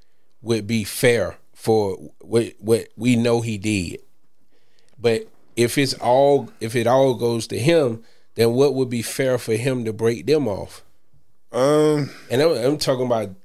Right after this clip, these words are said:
Speaker 2: I don't know if he made three hundred million and they happen to sign one of them doodle deals, you know what I'm saying, where they didn't really get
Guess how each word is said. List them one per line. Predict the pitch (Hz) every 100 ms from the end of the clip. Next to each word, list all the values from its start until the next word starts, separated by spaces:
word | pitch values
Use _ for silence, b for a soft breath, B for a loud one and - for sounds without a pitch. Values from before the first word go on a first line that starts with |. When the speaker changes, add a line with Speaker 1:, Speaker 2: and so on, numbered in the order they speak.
| - -
Speaker 2:
I |
don't | 208
know | 208
if | 170
he | 196
made | 220 190 147
three | 160 160
hundred | 151 131
million | 131 143 139 135 - - -
and | 131 123 123
they | 135
happen | 135 135 123 117
to |
sign | 107 117 123 123
one | 120 120
of | 117 117
them | - - - - - - - - - - -
doodle | 131 131 127
deals, | 117 135 127 127 127 120
you | 127
know | 127
what | 127
I'm | 127
saying, | - 131 127 123
where | 120
they | 117 120
didn't | 117
really | 120 120 110
get | 120 117